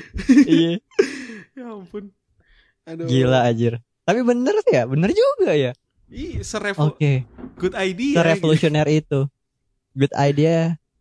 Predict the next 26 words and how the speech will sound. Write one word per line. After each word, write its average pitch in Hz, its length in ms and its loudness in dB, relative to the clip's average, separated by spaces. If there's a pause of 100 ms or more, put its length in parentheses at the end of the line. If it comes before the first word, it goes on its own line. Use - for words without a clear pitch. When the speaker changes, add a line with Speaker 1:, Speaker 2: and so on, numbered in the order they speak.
Speaker 1:
light 135 200 -2
bulbs 147 260 0
was 139 340 0
a - 80 -12
good 131 180 -2
idea. 120 540 0 (480)
Sampai 135 340 0 (300)
dibikin, 143 560 -4 (680)
oke, 160 300 -2 (100)
oke. 143 200 0
<laughs> - 20 6 (1500)
Aduh, 190 340 2
bener-bener. 151 680 2 (560)
Oke, 139 300 -2
tapi 151 200 -2
itu 190 100 0
nggak 190 180 0
bisa 165 120 2
dikomentarin, 156 540 0
Pak. - 240 -4
Itu 147 180 -2
udah, 160 140 2
kita - 180 -4
cuma 156 160 0
setuju 131 280 0
doang. 127 200 0